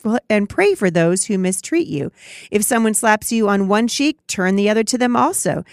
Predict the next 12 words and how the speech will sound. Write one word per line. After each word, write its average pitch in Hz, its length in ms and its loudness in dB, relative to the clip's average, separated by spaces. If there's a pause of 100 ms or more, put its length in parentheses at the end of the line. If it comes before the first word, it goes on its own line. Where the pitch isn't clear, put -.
(220)
If 202 140 2
someone 220 320 2
takes 226 320 0
your 226 80 2
coat, 240 400 2
do 180 140 0
not 185 300 0
withhold 208 480 -2
your 180 120 2
shirt - 320 -4
from 160 200 -4
them. 139 260 -6